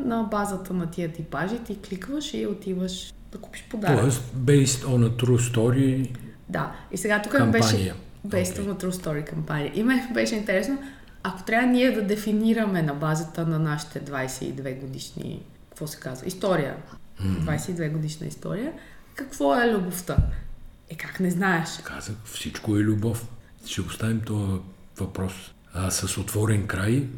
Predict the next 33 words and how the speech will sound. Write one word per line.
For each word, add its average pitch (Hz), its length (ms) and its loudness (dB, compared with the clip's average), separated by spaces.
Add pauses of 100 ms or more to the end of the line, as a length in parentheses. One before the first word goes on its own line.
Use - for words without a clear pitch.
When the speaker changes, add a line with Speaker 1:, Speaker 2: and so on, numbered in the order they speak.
(120)
Speaker 2:
Ще - 220 -10
ти 104 120 0
отговоря 98 560 2
на 107 160 2
четиринайсети 101 920 0 (480)
лично 107 640 2 (280)
Speaker 1:
<laughs> - 300 -16
Speaker 2:
и 104 180 2
ако 107 200 -2
държиш 98 640 0
да 113 100 2
го 107 100 2
направим 98 480 0
публично, 104 520 0
в 107 200 2
следващия 107 680 2
подкаст 95 540 -2
ще - 200 -2
кажа. 95 280 -4 (300)
Speaker 1:
Ти 262 120 0
знаеш - 280 0
ли 285 40 -4
какво - 340 -4
е - 20 2
лакриц? 185 720 0 (420)
Speaker 2:
Сладко 110 540 2
ми 117 120 6
звучи. 95 580 2 (720)
Speaker 1:
Помниш 196 320 0
ли 269 80 0
Пипи 233 240 2
Дългото 190 340 2
Speaker 2:
Това 110 100 2